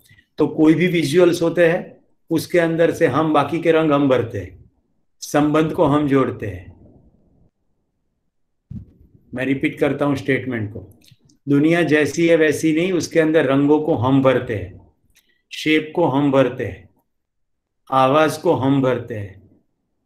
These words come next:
कैसे भरते हैं? जैसे हमने पहले से इकट्ठा किया है, और ये हमने इकट्ठा किया, ये हम भूल चुके हैं, और हम लगातार इसको इकट्ठा कर रहे हैं,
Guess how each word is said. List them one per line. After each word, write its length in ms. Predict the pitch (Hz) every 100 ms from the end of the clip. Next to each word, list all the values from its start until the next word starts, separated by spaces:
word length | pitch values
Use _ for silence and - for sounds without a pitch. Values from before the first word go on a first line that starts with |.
| _ -
कैसे 320 | 156 151 175
भरते 300 | 170 165 180
हैं? 220 | 190 202
जैसे 320 | 135 147 160
हमने 220 | 156 156
पहले 300 | 143 139 139
से 140 | 113 143
इकट्ठा 340 | 143 135 131
किया 260 | 120 120 101
है, 340 | 92 - _ _
और 100 | 143
ये 120 | 156 156
हमने 240 | 147 175
इकट्ठा 580 | 160 156 196 196 202 202
किया, 220 | 190 196
ये 180 | 190 196
हम 120 | 190
भूल 240 | 175 185
चुके 240 | - 147 117
हैं, 200 | 90 - - _ 143
और 100 | 147
हम 160 | 165
लगातार 400 | 151 160 175 190
इसको 220 | 185 202
इकट्ठा 360 | 185 190 180 185
कर 220 | 185 196
रहे 260 | 175 151 117
हैं, 240 | 87 -